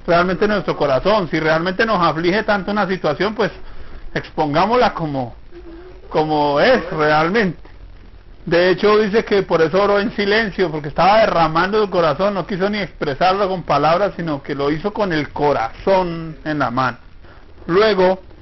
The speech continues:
Ana dio aplicación a la palabra de Dios. ¿Por qué lo digo? Porque hay algo interesante, y es que cuando uno ora, uno tiene que orar sobre una base.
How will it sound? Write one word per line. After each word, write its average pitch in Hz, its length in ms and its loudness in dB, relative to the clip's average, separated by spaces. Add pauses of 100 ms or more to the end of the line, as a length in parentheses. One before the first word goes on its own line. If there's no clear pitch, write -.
(500)
Ana 190 260 2
dio 214 180 4
aplicación 180 720 0
a 190 60 2
la 196 160 2
palabra 160 480 4
de 156 140 2
Dios. 180 340 2 (1000)
¿Por 165 220 0
qué 196 300 2
lo 214 160 2
digo? 185 360 -2 (300)
Porque 135 400 0
hay 151 160 2
algo 202 220 2
interesante, 160 580 -2
y 196 80 -2
es 175 140 -2
que 196 240 -2 (400)
cuando 165 400 2
uno 208 480 2
ora, 185 460 2 (680)
uno 180 200 0
tiene 214 200 -2
que 190 120 0
orar 160 240 2
sobre 165 240 2
una 190 200 2
base. 202 480 2